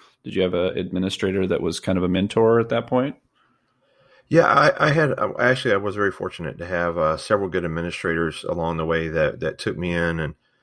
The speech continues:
Speaker 2: and, uh, you know, I, one of them pointed his finger one time. He came in and he goes, "Hey, you know," uh, he evaluated me. He said, you know, "But you gotta do something about the kid that was sleeping in your class." I was like, "There was no one sleeping in my class." I was horrified. And he,
Speaker 1: <laughs>
Speaker 2: you know, and, uh,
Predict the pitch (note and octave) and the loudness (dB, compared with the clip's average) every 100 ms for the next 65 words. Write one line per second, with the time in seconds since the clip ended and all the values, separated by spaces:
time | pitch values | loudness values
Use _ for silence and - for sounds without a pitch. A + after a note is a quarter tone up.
0 | _ _ E2 D#2+ D#2 D#2+ D#2 D#2 D2+ F#2+ | _ _ -10 -6 -4 -2 0 0 -2 -2
1 | F2 E2+ E2 F2 F#2+ F#2 F2+ - F#2+ F2 | 0 2 2 2 2 2 0 -2 -2 0
2 | E2+ E2 - F2+ F2+ E2 E2+ E2+ D#2+ E2 | -4 -6 -4 -2 0 0 -2 -2 -2 -4
3 | E2+ - F#2+ F2+ G2 D#2+ D2+ D2 D2 - | -4 -4 0 0 0 -2 -6 -4 -4 0
4 | G2+ E2 E2+ E2+ D#2+ E2 D#2 - _ - | 0 0 -2 -2 0 2 0 -2 _ -2
5 | A2 F#2+ G#2+ G2+ F#2+ F#2 F#2 F2 F#2+ - | 2 6 6 6 4 4 2 -2 -4 -2
6 | F#2 F2 F2 F2+ F2 F#2+ A2+ G2 A2+ - | 0 0 -2 -2 -4 -2 -2 0 -2 0
7 | B2+ G#2 F2+ F2+ - A2+ F2+ - - A2+ | 0 2 2 0 -2 0 0 -4 -2 -4
8 | - F2+ D#2+ D#2 A2 E3 F2 - - - | -2 -4 -4 -2 0 2 0 -6 -16 -6
9 | C3 F#3+ F3+ G#2 E2 G#2+ F#2 F#2+ E2 - | -2 0 0 0 -2 -4 0 0 0 2
10 | A2 A2+ F#2+ - D#2 - D#2+ C2 C2+ _ | 4 4 2 4 4 4 4 2 0 _
11 | _ _ - E3 - - - B2+ G2 F#2+ | _ _ -4 -2 2 2 0 -2 0 2
12 | F#2+ F#2+ G2+ - _ _ _ A2+ G#2+ G2+ | 6 6 6 0 _ _ _ 4 4 6
13 | F#2+ F2 | 6 4